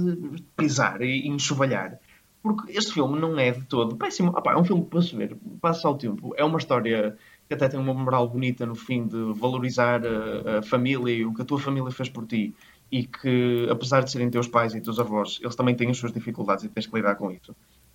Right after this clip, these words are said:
Mas também tens que saber distanciar a um certo ponto quando é que a tua vida passa a interessar mais do que simplesmente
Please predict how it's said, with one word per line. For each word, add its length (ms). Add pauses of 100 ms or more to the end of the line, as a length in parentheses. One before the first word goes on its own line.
(140)
Mas 240
também 200
tens 160
que 60
saber 220
distanciar 540
a 40
um 60
certo 300
ponto 440 (280)
quando 160
é 40
que 80
a 40
tua 200
vida 300
passa 300
a 20
interessar 340
mais 220
do 80
que 80
simplesmente 560